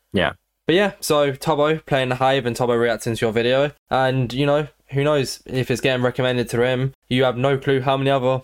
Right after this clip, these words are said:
Speaker 2: people, uh, you, for you know, Dream and Tommy Innit could have seen your video as well, or they could have been watching that stream, so.
Speaker 1: This is getting a little bit off topic, but I've always wondered that, like, what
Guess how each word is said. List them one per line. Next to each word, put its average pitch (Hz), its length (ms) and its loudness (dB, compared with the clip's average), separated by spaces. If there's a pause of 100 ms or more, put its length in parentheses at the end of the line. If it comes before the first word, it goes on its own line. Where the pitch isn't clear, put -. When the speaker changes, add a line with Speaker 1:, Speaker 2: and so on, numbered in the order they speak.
(100)
Speaker 2:
people, 131 240 0
uh, 135 140 4
you, 120 260 -2
for 135 220 0
you 139 120 0
know, 135 280 0 (200)
Dream 139 380 0
and 135 100 0
Tommy 143 300 0
Innit 165 160 0
could 131 80 -2
have 113 80 -2
seen 120 160 0
your 123 80 2
video 123 280 2
as 117 120 -2
well, 143 160 2
or 110 140 0
they 110 100 0
could 110 120 -2
have 104 40 -4
been 113 140 0
watching 107 240 -2
that 98 80 -4
stream, 117 380 -4
so. 104 280 -8 (200)
Speaker 1:
This 143 140 -2
is 180 100 0
getting 190 200 6
a 170 60 10
little 147 180 8
bit 135 100 8
off 123 160 6
topic, 120 320 4
but 117 140 4
I've 123 80 4
always 196 260 8
wondered 107 300 2
that, 82 180 -2
like, 98 140 -4
what 101 360 2